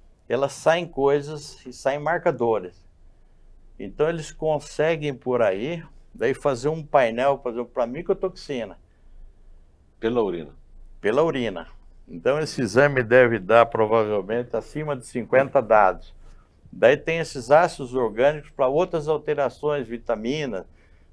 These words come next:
Speaker 1: Daí também eles têm um painel pra, é, pra essa parte de pesticidas, essas coisas de, que usa em lavoura, desses venenos.
Speaker 2: Agrotóxicos.
Speaker 1: Então, deve ser mais ou menos, você deve, nesses exames no todo,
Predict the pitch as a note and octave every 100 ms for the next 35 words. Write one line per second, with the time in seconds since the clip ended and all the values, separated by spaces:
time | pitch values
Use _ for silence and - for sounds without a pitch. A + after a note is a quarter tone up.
0 | - - A2+ B2 C#3 C#3+ D#3 D3 - D#3
1 | D#3 D3+ C#3 C3 B2+ C#3 C#3 - C3 B2
2 | G#2 G2+ F2+ E2+ - - - - _ _
3 | - - _ - - _ - E2+ D#2+ -
4 | G#2 F#2 E2+ D#2+ E2 - G#2+ - A#2 A#2+
5 | A2+ G2+ G2 - B2 - - - C#3 E3
6 | A#2+ G2 F2 D#2+ E2+ E2 - G2 E2+ -
7 | - A2+ A2 F2+ F#2 F2+ D#2+ D2+ - G2
8 | G#2 F#2 F#2 E2+ E2 F2 F2+ F2 B2+ A2+
9 | F#2 F#2 - F#2 G2 F2 G#2 C#3 G2+ F2+
10 | F2+ F2 - G2 G2 - - A2+ A#2 F3+
11 | E3 F3+ E3 - D#3+ D3+ C#3 A#2 B2 A#2
12 | C#3+ D#3 - C3 A#2 D3 B2+ B2 D3+ -
13 | A#2+ A#2 G2+ F2+ C3+ D3+ A2+ F#2 G2 -
14 | - C#3 D3+ D3 D3+